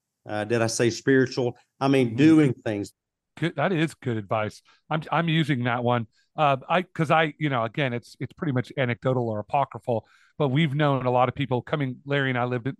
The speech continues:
Speaker 2: we met each other in San Francisco, and everyone there has a diagnosis of some sort, right? Everyone there is,
Speaker 1: <laughs>
Speaker 2: is something.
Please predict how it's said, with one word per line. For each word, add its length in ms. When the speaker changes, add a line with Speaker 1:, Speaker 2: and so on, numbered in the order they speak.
Speaker 2:
we 120
met 240
each 140
other 180
in 60
San 180
Francisco, 520
and 120
everyone 460
there 160
has 220
a 40
diagnosis 640
of 100
some 200
sort, 260
right? 220
Everyone 360
there 200
is, 100
Speaker 1:
<laughs> 0
Speaker 2:
is 520
something. 400